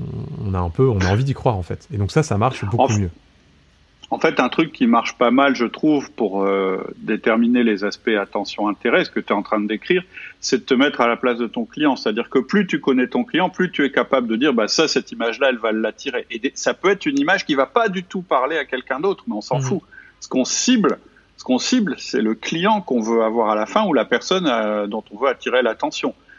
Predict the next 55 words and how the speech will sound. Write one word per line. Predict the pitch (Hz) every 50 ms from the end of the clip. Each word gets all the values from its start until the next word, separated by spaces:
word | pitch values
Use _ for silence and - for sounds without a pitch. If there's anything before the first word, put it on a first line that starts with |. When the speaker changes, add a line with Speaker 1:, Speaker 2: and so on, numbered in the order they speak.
| - _ _
Speaker 2:
Je | -
vois, | 107 120 139 135
moi, | 135 127 117
dans | 113 110
mon | 107 104
métier, | 104 107 110 107 - 147 143 139
il | 123
y | 104
a | 92
des | 90 98
choses | 92 - - 117 107 - -
très, | - - 120 110
très, | - - - 127 123
euh, | 120 110 101 - - _ _
techniques, | 147 139 - - - 175 226 254 240 - - _ - _ - - _ _
mais | - 123 123 127 127 -
je | 135 127 123 123
sais | 120 - - 180 180
que | 165 -
si | - - 151 143
je | 117 120
mets, | 127 139 147 151
par | 147 - 110 101
exemple, | 107 110 113 123 131 135 131 - - 107 101 98 - _ _ _ - - _ _
un, | 117 120 117 113 113 113 113 110 110 107 110 -
un | 123 127
laser, | 131 135 131 120 131 135 143 147 147 143 135 117
euh, | 113 107 104 101 - - - - _ _
en | 113 110
train | - - 123 120
de | 120
découper | 117 117 - - 127 120 135 131
du | 123 135 135
bois, | 156 214 - 190
clac, | - 233 226 185 - -
ça, | - 135 - - 143 - _ _ _ -
euh, | - - - - - - - - -
j'ai, | - - 131 139 143 139
je | - - 143
sais | 131 - 214 202
que |
j'ai | 170 170 170
une | 156 151
catégorie | - 165 147 - - 156 139 139 139 143
de | 139
clients, | - - 156 185 208 196
tout | _ - 214
de | 180
suite, | - - 202 - - - _ _ _
ils | 151 147
vont | 139 143 139
aller | 135 135
voir | 131 143 165 185 185 -
parce | _ 135 123 - -
que | - - 170 180 190 208 -